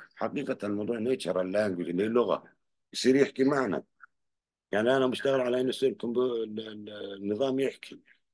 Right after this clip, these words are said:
يحكي معك. آه، حقيقة لا زالت شو مالها؟ ليميتد.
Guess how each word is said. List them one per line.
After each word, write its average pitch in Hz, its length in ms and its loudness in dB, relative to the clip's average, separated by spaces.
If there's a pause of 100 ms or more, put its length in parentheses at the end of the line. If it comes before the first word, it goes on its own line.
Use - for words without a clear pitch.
(120)
يحكي 110 260 -4
معك. 120 380 -2 (760)
آه، 147 340 -4
حقيقة 139 600 -2
لا 127 220 0
زالت 120 420 0
شو - 120 -8
مالها؟ 87 380 -2 (2750)
ليميتد. 113 500 -2